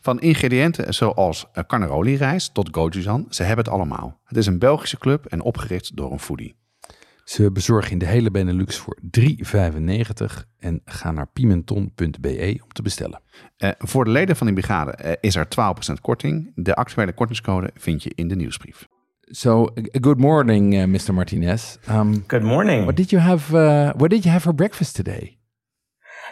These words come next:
Speaker 3: Well, today's breakfast was a little boring just because I was rushing. So coffee, yogurt, and,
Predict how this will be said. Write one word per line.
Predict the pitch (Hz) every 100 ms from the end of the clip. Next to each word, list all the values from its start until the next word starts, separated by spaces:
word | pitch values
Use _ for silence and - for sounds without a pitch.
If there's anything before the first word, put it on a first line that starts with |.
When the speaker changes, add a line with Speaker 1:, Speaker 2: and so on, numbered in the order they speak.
| -
Speaker 3:
Well, | 123 131
today's | 175 185 226
breakfast | 185 214 196 156
was | 156
a | 151
little | 139 143 135
boring | 131 123 123 135
just | 131
because | 143 131
I | 123
was | 120 117 - - -
rushing. | 151 143 151 131 117 110
So | 113 110 101
coffee, | 98 - 147 - 156 147 139
yogurt, | 139 127 120 123 120 -
and, | 113 104 101 101